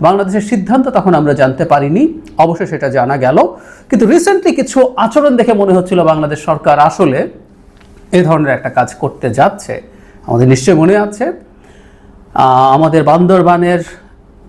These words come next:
মানে, সীমানা থেকে বাংলাদেশের অভ্যন্তরে দশ কিলোমিটার ঢুকে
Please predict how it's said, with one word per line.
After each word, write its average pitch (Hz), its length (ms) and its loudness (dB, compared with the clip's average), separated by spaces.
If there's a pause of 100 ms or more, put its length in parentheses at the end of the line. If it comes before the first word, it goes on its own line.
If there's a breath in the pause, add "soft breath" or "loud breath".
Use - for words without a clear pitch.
মানে, 127 200 -4
সীমানা 202 680 0
থেকে 185 300 -4
বাংলাদেশের 180 580 2
অভ্যন্তরে 180 360 0
দশ 208 440 -2
কিলোমিটার 175 760 0
ঢুকে 185 300 -4